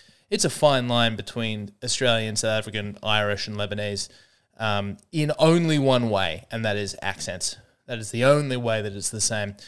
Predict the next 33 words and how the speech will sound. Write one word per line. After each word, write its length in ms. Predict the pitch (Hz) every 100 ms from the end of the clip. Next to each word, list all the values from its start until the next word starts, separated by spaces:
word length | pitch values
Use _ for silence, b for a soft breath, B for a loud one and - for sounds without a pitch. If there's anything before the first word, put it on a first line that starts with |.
| B B B -
Um, 380 | 113 110 107 -
I 180 | 135 143
am, 180 | 160 -
I'm 180 | 139 147
working 300 | 160 156 135
on 120 | 127
it. 40 |
I've 140 | 127 120
been, 220 | 139 131
for, 240 | 127 135
for 160 | - 143
new 240 | 156 220
listeners 420 | 220 208 - 170
of 140 | 156 147
the 100 | 143
show 380 | - 147 123 101
who 180 | 120
are 40 | 120
wondering 340 | 123 123 113
who 200 | 101 127
this, 320 | 120 117 - -
uh, 180 | 113
South 180 | 104 123
African 220 | 110 -
host 260 | 101 120 -
is, 100 | 107
I'm 160 | 113 120
working 380 | 151 170 170
on 100 | 160
my 140 | 160 151
South 320 | - 165 156
African 400 | 165 - 156 147
accent 460 | 147 147 165 156